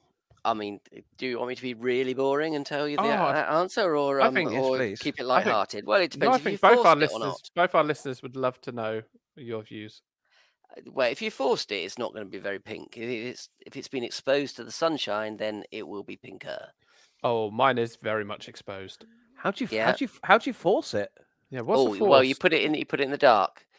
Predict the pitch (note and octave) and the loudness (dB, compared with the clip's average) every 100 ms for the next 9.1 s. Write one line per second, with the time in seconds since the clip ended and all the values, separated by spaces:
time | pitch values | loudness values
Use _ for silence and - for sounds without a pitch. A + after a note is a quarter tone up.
0 | _ - - D#3+ F3 - F#3+ F3+ - - | _ -14 -2 -2 -2 -6 -2 -2 -2 -8
1 | A#1+ F#2 - A1+ - - - _ _ _ | -6 -8 -6 -8 -10 -12 -18 _ _ _
2 | - G#2+ A2+ B2 A3+ G#2 G#2 G#2 G2+ G#2+ | -10 -6 -2 -2 -2 -2 -2 0 0 -2
3 | - A#2+ G#2 G2 G#2 - G#2+ - _ _ | -4 -2 -2 -4 -10 -8 -8 -10 _ _
4 | _ - - B2 A#2+ _ C#3+ G2+ - - | _ -14 -10 -10 -12 _ -4 -4 -6 -14
5 | - _ _ _ _ - B3 D4+ E4 G2+ | -20 _ _ _ _ -6 -4 0 2 4
6 | G#3 G3+ - - _ _ - D#4 F#4 - | 2 -2 -6 -14 _ _ 2 2 2 -2
7 | - _ _ _ _ _ _ - F#3+ F3 | -10 _ _ _ _ _ _ -20 -2 0
8 | E3 E3+ F3+ F#3 F#3 A3+ F#3 A3+ C#3 A2 | 4 6 6 8 10 10 10 10 10 6
9 | F3+ | -6